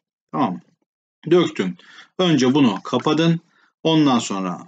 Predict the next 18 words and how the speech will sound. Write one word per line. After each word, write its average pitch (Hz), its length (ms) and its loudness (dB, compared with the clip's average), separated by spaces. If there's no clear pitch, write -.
<coughs> - 440 -2
tabii 131 200 0
su 190 240 2
doldurduk. 127 580 2
Geldi 131 380 2
bu 147 180 4
overflow. 139 460 2
Ya 147 160 2
bu 185 120 8
overflow 131 420 2
daha 143 180 0
yukarıda. 95 340 -2
Şuralarda 120 640 0
bir 104 60 -4
yerlerdeydi 98 600 -6
bu, 80 160 -20
tamam 123 240 -12
mı? 87 100 -18